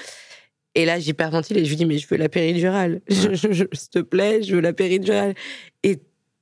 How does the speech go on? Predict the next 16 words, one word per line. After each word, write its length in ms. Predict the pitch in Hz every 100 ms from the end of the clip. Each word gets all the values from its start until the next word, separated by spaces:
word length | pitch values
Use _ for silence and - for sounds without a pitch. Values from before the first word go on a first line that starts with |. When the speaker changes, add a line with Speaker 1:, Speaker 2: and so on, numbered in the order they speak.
| -
Speaker 1:
toute 200 | 254 214
ma 140 | 170
vie, 140 | 170
je 80 | 190
remercierai 500 | 170 156 147 - 160
ma 140 | 170 135
mère 260 | 143 190
pour 160 | - 170
ça. 280 | - 151 185 - - -
Elle 100 | 165
dit 140 | 160 175
à 60 | 180
Charlène, 360 | 165 160 180
elle 100 | 180
a 80 | 143
dit, 280 | 135 160